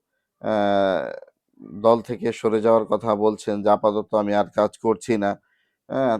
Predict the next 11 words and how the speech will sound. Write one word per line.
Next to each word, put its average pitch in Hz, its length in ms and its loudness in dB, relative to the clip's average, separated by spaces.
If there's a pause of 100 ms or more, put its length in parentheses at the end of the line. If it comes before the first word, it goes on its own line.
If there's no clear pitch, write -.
(120)
তাদেরকে 143 380 4
উদ্দেশ্য 139 420 0
করে 143 200 4
আজকে 123 320 2
আমাদের 117 300 0
কথা। 98 380 -4
সেটা 127 260 -4
হলো, 135 360 2 (520)
ইসলামী 165 420 2
আন্দোলন 156 520 4
বাংলাদেশ 131 560 4